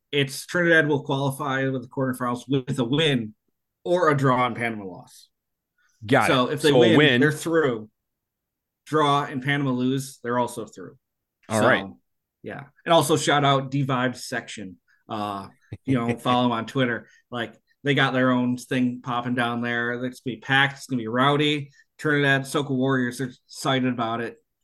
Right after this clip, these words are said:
Speaker 1: They, they're in a great spot to go through.
Speaker 2: Look, considering they were supposed to be in League B and they got, you know, a week before the Gold Cup got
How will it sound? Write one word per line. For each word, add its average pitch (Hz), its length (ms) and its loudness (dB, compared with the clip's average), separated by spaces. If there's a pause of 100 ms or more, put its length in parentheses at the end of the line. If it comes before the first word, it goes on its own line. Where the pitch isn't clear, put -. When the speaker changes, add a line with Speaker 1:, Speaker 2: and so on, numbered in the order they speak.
(120)
Speaker 1:
They, 127 180 -2
they're 147 240 -2
in 151 60 0
a 139 60 0
great 123 380 -2
spot 113 360 -10
to 113 60 -12
go 107 160 -8
through. 104 380 -18 (440)
Speaker 2:
Look, 131 300 2
considering 131 500 2
they 123 140 4
were 120 100 2
supposed 135 300 -4
to - 80 -20
be 135 100 -2
in 117 140 -2
League 113 240 -4
B 92 340 -4
and 95 140 -6
they 95 120 -2
got, 92 360 0
you 95 180 -10
know, 92 120 -6
a 98 80 0
week 123 240 0
before 131 240 0
the 120 80 4
Gold 120 280 2
Cup 113 220 -2
got 101 160 0